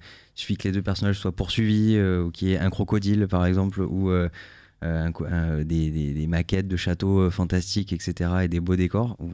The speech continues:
d'un coup, on pouvait apporter cette dimension un peu plus épique. Et ce qui a surtout apporté cette dimension, c'est, euh, la participation de Romain Montiel, le, le compositeur du film, qui, euh, qui en fait a direct, euh, en, en visionnant, euh, les rushs qui étaient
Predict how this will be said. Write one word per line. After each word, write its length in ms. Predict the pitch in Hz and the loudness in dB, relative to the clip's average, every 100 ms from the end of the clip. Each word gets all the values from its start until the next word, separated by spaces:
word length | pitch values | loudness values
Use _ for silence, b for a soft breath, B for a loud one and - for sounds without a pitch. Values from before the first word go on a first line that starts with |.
| - | -10
d'un 240 | 87 87 | -4 -4
coup, 160 | 87 131 | 0 0
on 80 | 117 | 0
pouvait 300 | - 92 101 | 0 2 2
apporter 340 | 95 90 95 | 2 -2 -4
cette 180 | 92 87 | -4 -4
dimension 440 | 90 87 87 101 | 0 0 0 0
un 40 | 90 | -2
peu 140 | 85 | -2
plus 220 | 85 90 | -2 0
épique. 340 | 92 110 131 - B B B | 0 -2 -4 -8 B B B
Et 160 | 87 - | -2 -2
ce 100 | - | -6
qui 160 | - 87 | -2 -2
a 80 | |
surtout 540 | 80 - 95 - 113 87 | -2 -4 -6 -4 -2 -2
apporté 400 | 82 - - 78 | -2 -6 -6 -8
cette 360 | - - 78 | -8 -10 -8
dimension, 460 | 78 82 80 101 131 - B B B B | -4 -2 0 0 0 -2 B B B B
c'est, 320 | - 92 98 | -4 0 2
euh, 140 | 87 | 2
la 100 | 80 | 0
participation 600 | 76 80 - - 80 - 98 | 0 -4 -6 -4 -4 0 0
de 160 | 90 | 2
Romain 280 | 82 82 87 | 0 0 0
Montiel, 460 | 87 85 107 113 98 | 0 -2 0 0 2
le, 240 | 85 80 | 0 0
le 140 | 76 | -2
compositeur 600 | 80 90 92 90 87 90 | -2 -2 0 0 0 -2
du 120 | 90 82 | -2 0
film, 260 | 113 131 131 B B B B B | 0 0 -2 B B B B B
qui, 260 | - - 98 | -12 -2 2
euh, 380 | 85 80 76 62 | 2 2 0 -4
qui 200 | - 87 | -4 -2
en 80 | 80 | 0
fait 220 | 107 98 | -2 -2
a 100 | 76 - - - | -4 -6 -20 -16
direct, 720 | 92 87 110 110 113 110 - | -14 -2 2 4 2 0 -4
euh, 180 | 82 52 | -4 -4
en, 160 | 67 50 50 - - - | -6 -6 -10 -12 -12 -8
en 100 | 87 | -4
visionnant, 680 | 87 90 95 98 101 98 82 | -2 0 2 4 4 4 4
euh, 80 | |
les 160 | 82 90 | 2 2
rushs 260 | 87 104 - | 2 0 0
qui 120 | - | -8
étaient 260 | - - | -8 -10